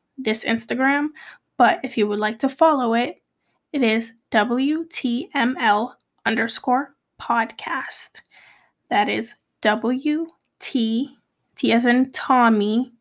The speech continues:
M as in mom, L as in liquor, underscore,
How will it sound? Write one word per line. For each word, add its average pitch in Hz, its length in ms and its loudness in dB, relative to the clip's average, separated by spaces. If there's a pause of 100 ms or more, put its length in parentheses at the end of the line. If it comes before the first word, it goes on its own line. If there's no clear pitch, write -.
(460)
M 247 160 4
as 247 120 2
in 269 140 4
mom, 240 720 4 (420)
L 226 220 4
as 254 120 2
in 233 380 2
liquor, 240 580 -2 (440)
underscore, 247 720 2